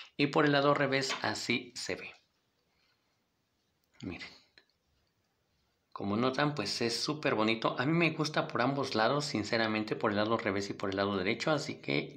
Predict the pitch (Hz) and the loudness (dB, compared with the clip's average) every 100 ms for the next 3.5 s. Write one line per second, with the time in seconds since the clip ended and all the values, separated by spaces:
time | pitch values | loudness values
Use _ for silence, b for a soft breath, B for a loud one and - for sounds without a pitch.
0 | 135 123 117 - 120 113 110 117 113 113 | -4 -2 -2 -2 0 2 0 0 0 -2
1 | 110 - 107 143 - 151 135 131 - B | -4 -2 -2 -2 -2 -2 0 -2 -6 B
2 | B B B B - 120 127 123 127 120 | B B B B -6 0 2 2 2 2
3 | 127 156 160 - | 4 4 2 0